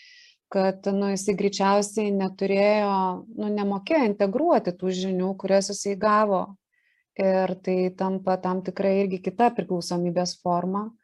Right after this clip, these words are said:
Tai ačiū Dievui, kad šita priklausomybė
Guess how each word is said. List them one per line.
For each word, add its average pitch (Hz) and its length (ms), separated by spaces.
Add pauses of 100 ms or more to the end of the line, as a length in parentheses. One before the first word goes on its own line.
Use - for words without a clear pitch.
(720)
Tai 190 140 (640)
ačiū 190 260
Dievui, 185 280
kad 196 200
šita - 200
priklausomybė 190 880